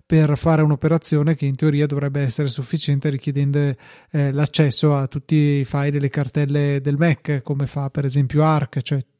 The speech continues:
ci viene chiesto di dargli, eh, l'autorizzazione a vedere tutto il disco, ma poi finisce lì, non c'è bisogno di fare riavvii strani o dare permessi improbabili. Quindi, boh, mi viene da dire che, eh,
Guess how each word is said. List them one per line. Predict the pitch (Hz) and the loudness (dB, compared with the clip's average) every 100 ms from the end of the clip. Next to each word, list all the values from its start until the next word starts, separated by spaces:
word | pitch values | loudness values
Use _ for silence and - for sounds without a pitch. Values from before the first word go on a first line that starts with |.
| _ _ 269 | _ _ _
ci | - 170 | 0 4
viene | 160 156 156 151 147 | 4 4 4 2 0
chiesto | - 175 147 - | 2 4 4 0
di | 135 143 | -2 0
dargli, | 151 151 143 143 131 - - - | 0 0 -2 -4 -6 -12 -20 -12
eh, | 165 151 | -6 -2
l'autorizzazione | 147 151 156 147 139 170 151 | 0 2 2 2 2 4 4
a | |
vedere | 139 147 156 | 4 2 2
tutto | 131 143 190 | 0 2 2
il | 190 | 4
disco, | 143 - 180 | 2 2 2
ma | 147 | 2
poi | 151 | 0
finisce | 131 147 135 139 | 0 0 0 -2
lì, | 151 | 0
non | 139 | 0
c'è | 127 143 | -2 -2
bisogno | 143 143 143 143 | 0 0 2 2
di | 143 139 139 135 127 | 0 -2 -2 -4 -6
fare | - 139 143 | -6 -4 -4
riavvii | 143 143 135 143 | -2 -2 -2 -4
strani | 135 - 139 139 147 147 | -4 -4 -4 -2 0 0
o | 143 143 | -2 -4
dare | 143 147 147 143 - - - | -4 -4 -4 -4 -8 -20 -10
permessi | - 165 156 151 - | 0 2 4 2 2
improbabili. | 160 143 147 151 135 135 139 - _ _ _ _ _ _ - | 2 2 2 0 0 -2 -4 -10 _ _ _ _ _ _ -4
Quindi, | 165 165 151 | 2 4 4
boh, | 160 | 4
mi | 147 | 2
viene | 151 165 | 2 4
da | 165 | 4
dire | 156 165 151 | 4 2 2
che, | 151 143 - - - | 0 -2 -8 -20 -14
eh, | - 156 156 160 165 - | -6 -4 -4 -6 -8 -10